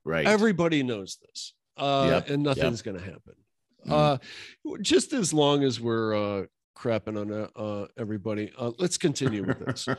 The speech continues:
Speaker 1: <laughs>
Speaker 2: Democrats
Speaker 1: Okay.
Speaker 2: fall flat with Latinx language. How do you like Latinx? How, you know what?
Speaker 1: I don't like it.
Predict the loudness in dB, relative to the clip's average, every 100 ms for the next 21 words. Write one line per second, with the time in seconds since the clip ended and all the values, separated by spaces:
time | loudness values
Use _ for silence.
0 | -6 -14 -12 -12 -12 -10 -4 4 4 4
1 | 4 4 6 6 6 6 2 2 4 4
2 | 2 0 4 4 4 2 -2 0 0 0
3 | -2 -4 -2 0 0 0 -2 -6 -12 -16
4 | _ 0 4 6 8 6 4 4 2 4
5 | 2 2 0 0 -4 -2 2 2 2 0
6 | 4 4 2 0 0 -2